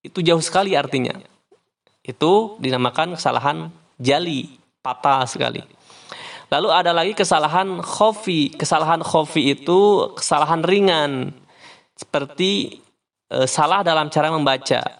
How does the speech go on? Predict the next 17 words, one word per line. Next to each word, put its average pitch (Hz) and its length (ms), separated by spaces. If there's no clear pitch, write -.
Yang 143 160
harusnya 147 400
dibaca 135 400
idhar, 139 640
ini 139 240
dibaca 165 560
idgom. 123 480
Yang 135 160
harusnya 139 400
digunakan, 139 560
tidak 147 160
digunakan. 120 880
Yang 135 160
harusnya 143 240
diikhfakan, 160 880
dibaca 131 320
idhar. 110 560